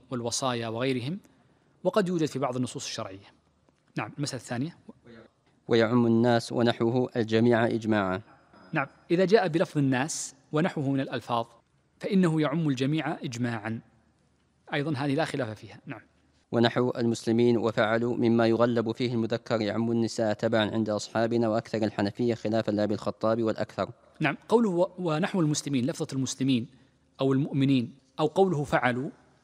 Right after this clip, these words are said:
Speaker 1: بالإضمار هنا مما يغلب فيه المذكر، يعني أنه غالبا يستخدم فيه لفظ المذكر المسلمين ويقابله المسلمات،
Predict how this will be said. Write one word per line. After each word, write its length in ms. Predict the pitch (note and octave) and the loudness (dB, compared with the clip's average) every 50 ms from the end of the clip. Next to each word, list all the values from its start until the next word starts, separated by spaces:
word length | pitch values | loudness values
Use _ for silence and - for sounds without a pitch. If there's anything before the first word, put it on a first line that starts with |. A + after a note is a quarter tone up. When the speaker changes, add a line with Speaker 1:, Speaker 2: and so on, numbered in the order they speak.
| _ _ _ _ _ _ _ _ - | _ _ _ _ _ _ _ _ -12
Speaker 1:
بالإضمار 480 | D3 - - B2 B2 C#3+ C#3+ C3 A2+ G#2+ | -8 -8 -6 -2 0 0 0 0 -2 -4
هنا 360 | G#2 B2+ C3 B2 C3+ E3 A3 - _ _ _ _ _ _ _ _ - | -4 -2 -2 -2 -4 -6 -10 -14 _ _ _ _ _ _ _ _ 2
مما 240 | E3 F3 F3 E3 D#3 | 4 4 6 4 4
يغلب 440 | D3 C#3 C3 E3 F#3 F3 D#3+ D3 | 2 2 0 0 0 0 -2 -2
فيه 200 | D3 - F3+ E3 | -2 -2 -2 0
المذكر، 580 | C#3+ C#3 C#3 C3+ C3 C#3+ - - - A#2+ - - - _ _ _ _ _ _ _ _ _ _ _ _ _ _ _ _ - | 0 0 0 0 -2 -2 -4 -8 -8 -10 -10 -10 -14 _ _ _ _ _ _ _ _ _ _ _ _ _ _ _ _ -6
يعني 260 | E3 B2 B2 - - | -4 -2 -2 -2 -2
أنه 180 | D#3+ D#3 C#3 | -2 -2 -2
غالبا 320 | C#3 C3 D#3+ E3 D#3 C#3 C#3 | 0 0 0 0 0 0 -2
يستخدم 520 | C3+ B2 - - D3 - C3 C3 C#3 F3 - _ _ - - _ _ _ _ _ | -2 -4 -4 -8 -8 -6 -6 -6 -6 -8 -10 _ _ -20 -20 _ _ _ _ _
فيه 200 | - E3+ C#3 C3 | -6 -6 -4 -4
لفظ 180 | D3 C#3+ B2 | -4 -6 -4
المذكر 520 | C3 C3 B2+ B2 C3+ B2+ - - A#2+ A#2+ - | -4 -4 -2 -4 -4 -6 -8 -12 -12 -10 -8
المسلمين 540 | C3 A#2+ A2+ - - B2 B2 C3+ D#3+ G3 A#3 - _ _ _ _ _ _ _ _ - | -8 -8 -8 -8 -6 -6 -4 -4 -6 -6 -10 -14 _ _ _ _ _ _ _ _ -4
ويقابله 480 | D3 D3 C#3 - D3+ D3+ E3+ D#3+ C#3 | -4 -2 0 -2 0 0 0 -2 -2
المسلمات، 540 | D3 D#3+ E3+ - - C#3 B2 A2+ G#2 - - | -2 -4 -4 -4 -4 -4 -6 -6 -6 -10 -14